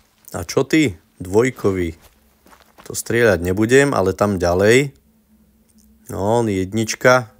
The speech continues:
trojka. A toto,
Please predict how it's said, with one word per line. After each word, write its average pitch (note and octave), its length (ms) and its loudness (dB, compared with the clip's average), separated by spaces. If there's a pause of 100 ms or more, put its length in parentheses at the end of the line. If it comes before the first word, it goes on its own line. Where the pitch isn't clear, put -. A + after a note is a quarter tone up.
(220)
trojka. G#2 640 0 (1400)
A - 80 -12
toto, A#2+ 560 -2